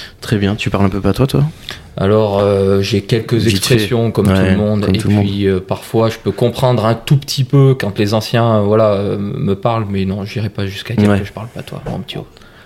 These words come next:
Speaker 1: Il y a une troupe de théâtre, là, à Saint-Germain,
Speaker 2: Ouais.
Speaker 1: euh, qui s'appelle Les Tréteaux de Pénastre, qui, euh, qui, eux, font, euh, des pièces, euh,
Speaker 2: Mhm.
Speaker 1: des pièces, euh, soit complètement en patois, soit à moitié patois, à moitié français. C'est
Speaker 2: Ouais.
Speaker 1: étonnamment, euh, facilement compréhensible.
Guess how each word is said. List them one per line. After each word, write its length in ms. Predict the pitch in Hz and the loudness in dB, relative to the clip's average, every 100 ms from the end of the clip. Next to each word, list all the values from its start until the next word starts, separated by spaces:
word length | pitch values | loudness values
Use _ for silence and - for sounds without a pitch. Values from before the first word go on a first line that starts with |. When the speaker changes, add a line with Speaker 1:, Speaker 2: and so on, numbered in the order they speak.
| - | -6
Speaker 1:
Il 80 | 107 | 0
y 40 | 110 | 2
a 80 | |
une 320 | 101 98 98 92 | 2 0 -2 -4
troupe 240 | - 107 | -6 -2
de 100 | 101 | 0
théâtre, 460 | 92 101 107 - - | 2 0 0 -4 -8
là, 100 | - - | -8 -6
à 60 | 101 | -4
Saint-Germain, 480 | - 95 92 95 127 - - - - - | 0 2 2 2 0 -6 -20 -20 -16 -10
Speaker 2:
Ouais. 100 | 90 - - | -8 -4 -2
Speaker 1:
euh, 40 | |
qui 80 | - | 0
s'appelle 260 | - 101 101 | 0 0 2
Les 120 | 98 | 0
Tréteaux 260 | - 101 104 | 0 -2 -2
de 60 | |
Pénastre, 500 | - 104 127 - - - - - | 2 2 0 -2 -12 -16 -16 -6
qui, 300 | - 98 92 | 0 2 4
euh, 540 | 90 90 90 90 92 | 4 4 4 2 0
qui, 260 | 90 - 98 | -4 -2 2
eux, 140 | 107 | 2
font, 520 | 117 - 101 98 90 | 0 0 2 2 4
euh, 120 | 90 90 | 2 2
des 140 | 95 | 0
pièces, 420 | - 98 98 - | -2 -2 -2 -2
euh, 100 | 82 - - - 123 | -2 -2 -6 -6 -4
Speaker 2:
Mhm. 60 | |
Speaker 1:
des 120 | 101 92 | -2 -2
pièces, 400 | - 101 113 90 | 0 0 0 0
euh, 260 | 92 92 | 2 0
soit 400 | 92 - 101 104 | 0 0 2 0
complètement 480 | 107 104 117 95 92 | -2 -6 -4 -2 0
en 60 | 90 | 0
patois, 420 | 131 - 101 113 - - - - - - | -2 0 0 0 -6 -20 -20 -20 -16 -6
soit 260 | - 104 | 0 2
à 40 | 101 | 2
moitié 340 | 92 87 92 | 2 0 -2
patois, 300 | 90 82 92 | -2 0 0
à 40 | |
moitié 280 | 90 87 - | 0 0 -4
français. 340 | - 87 - 135 | -2 0 2 0
C'est 160 | - | 2
Speaker 2:
Ouais. 500 | 92 92 92 92 98 - | 2 4 4 2 2 0
Speaker 1:
étonnamment, 800 | 104 113 107 107 110 107 101 95 | 0 2 2 4 4 4 4 4
euh, 160 | 92 | 2
facilement 460 | 87 113 - 110 107 | 0 -2 0 2 0
compréhensible. 500 | 95 98 92 120 | -2 -2 -2 -2